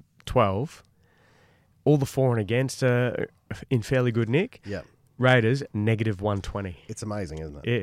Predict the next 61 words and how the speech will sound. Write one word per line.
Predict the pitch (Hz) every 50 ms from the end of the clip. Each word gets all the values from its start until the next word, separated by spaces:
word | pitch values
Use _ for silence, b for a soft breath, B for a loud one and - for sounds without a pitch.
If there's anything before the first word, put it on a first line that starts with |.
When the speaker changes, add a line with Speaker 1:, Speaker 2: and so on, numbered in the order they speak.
| 95 - -
Speaker 1:
Yeah, | 117
I | 123
don't | 123 131 127
know | 120 107 95
how | 87 87 101 107 107
they, | 98 95 82 - -
so | - - 117
they, | 110 110 120
when | 120 123 127
they've | 139 143 131 101
lost, | 110 117 113 101 92 -
they've | 113 107 87
been | 104 90
hammered. | 82 - 92 98 95 87 - -
Speaker 2:
So | - 139
they | 131 139
win | 135 131 151 151 151
close | - - 135 135 127 -
games | - 120 107 101 104 104 -
and | - 107 104
lose | 95 95 107 107 107 104 95 -
by | - - 90 87 82
a |
lot. | 80 85 78 - - _
Speaker 1:
Yeah, | - 107 101 98 92
they, | 90 92 98 98 -
it's | 113 104 - - - - _
Speaker 2:
And | - 151 147 139
there | 156 156
was, | 143 139 123 -
that | - 139 160 147
was | 131 - - -
evidence | - 139 135 120 117 104 -
last | 110 110 113 - -
week. | 104 85 76
They | 87 98
got | 107 95
belted | - 123 117 110 - 85
by | 87 87
the | 80
Storm. | - - 98 82 71 - _ b b b b b b b b b b
And | - 147 147 143 - -
I, | 160 170 - - _ -
I, | 175 185 214 226 202 175 165 b b b b b b b b b b _ _ _ _ _ _
I | 151 196
don't | 254 285 -
think | - 151
the | 127 110
Storm | - - 143 127 123 107
were | 101 98
that | 95 90 85
superb | - - - - - 85 82 95 110 107 110
last | 104 104 101 - -
week. | - 110 147 220 - - b b b b b
Speaker 1:
No. | - 113 123 139 143 135
Speaker 2:
I, | - - _ _
like, | - 139 139 123
they | 131 147
were | 131 107 92 85
okay, | 85 - 139 143 - - 101 113
but | - 127 107